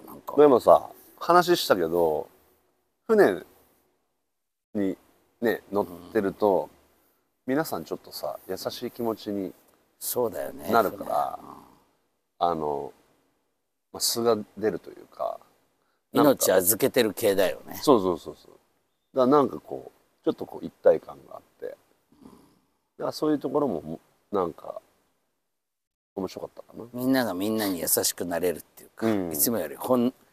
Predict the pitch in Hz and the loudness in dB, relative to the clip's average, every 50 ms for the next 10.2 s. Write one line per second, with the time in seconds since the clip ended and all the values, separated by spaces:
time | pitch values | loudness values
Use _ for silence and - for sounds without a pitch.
0 | _ - - - - 156 - - - - - - - - 113 104 107 - - - | _ -6 -2 2 2 2 2 2 -2 -8 -10 -8 -4 -4 -2 -2 -4 -6 -8 -6
1 | - - 117 113 113 113 101 - - 117 104 92 117 95 - 90 - - _ _ | 0 2 4 4 4 2 0 0 0 0 2 4 4 4 2 -2 -4 -6 _ _
2 | _ _ _ _ _ _ _ _ - 120 120 113 - - - - 95 - - - | _ _ _ _ _ _ _ _ -2 0 0 0 -2 -6 -6 -10 -10 -10 -10 -10
3 | 64 - - - - _ _ _ _ _ _ - 98 92 90 85 78 69 69 - | -10 -10 -12 -16 -20 _ _ _ _ _ _ -8 -6 -4 -4 -4 -6 -6 -6 -4
4 | 123 117 101 101 92 90 87 - 101 92 - - - - - - - _ _ _ | -4 -2 -2 -4 -2 -2 0 0 0 0 -2 -4 -8 -14 -20 -20 -20 _ _ _
5 | _ _ _ _ _ _ _ _ _ _ _ - _ _ _ _ _ _ _ _ | _ _ _ _ _ _ _ _ _ _ _ -20 _ _ _ _ _ _ _ _
6 | _ _ _ - 95 92 82 - - - - 87 85 82 92 92 85 - 101 98 | _ _ _ -6 -4 -4 -4 -6 -10 -10 -8 -8 -6 -4 -4 -6 -4 -4 -4 -4
7 | 85 - 80 - - 73 69 - _ - 101 90 76 - - - _ - 85 71 | -4 -6 -12 -16 -16 -18 -18 -18 _ -10 -10 -10 -10 -10 -16 -12 _ -4 -4 -4
8 | 69 - - - - - - _ _ _ _ _ - 92 - - - _ _ _ | -4 -10 -14 -14 -14 -14 -18 _ _ _ _ _ -4 -4 -4 -4 -6 _ _ _
9 | _ _ _ - - - 110 113 95 - 71 69 - - - - - - 98 85 | _ _ _ -10 -8 -6 -6 -6 -8 -10 -12 -14 -16 -18 -16 -12 -2 0 2 2
10 | 73 69 - | 2 -2 -6